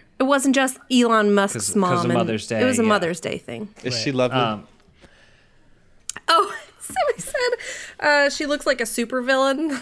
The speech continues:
Speaker 1: <laughs>
Speaker 2: Oh, yeah, 'cause she's got, like, s-, like, s-,
Speaker 1: Yeah.
Speaker 2: tall white hair, right? She
Speaker 1: Yeah.
Speaker 2: was cool.
Speaker 3: Oh, okay.
Speaker 2: Um,
Speaker 4: Is, do you think, though, that Elon Musk is in, is manipulating it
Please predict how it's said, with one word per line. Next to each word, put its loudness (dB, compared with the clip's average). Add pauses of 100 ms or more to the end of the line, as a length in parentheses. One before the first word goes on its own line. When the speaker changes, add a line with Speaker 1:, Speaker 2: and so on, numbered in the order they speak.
(120)
Speaker 1:
<laughs> -10
Speaker 2:
Oh, 4
yeah, 4
'cause -2
she's -2
got, 0
like, 0
s-, -10
like, 0
s-, -16
Speaker 1:
Yeah. 6
Speaker 2:
tall 4
white 0
hair, -2
right? -2 (360)
She -2
Speaker 1:
Yeah. 2
Speaker 2:
was 0
cool. 0
Speaker 3:
Oh, -2
okay. -12 (760)
Speaker 2:
Um, 2
Speaker 4:
Is, 0 (320)
do -2
you 2
think, -2
though, 4
that 2
Elon 0
Musk -2
is -4
in, -4 (340)
is -2
manipulating 0
it -4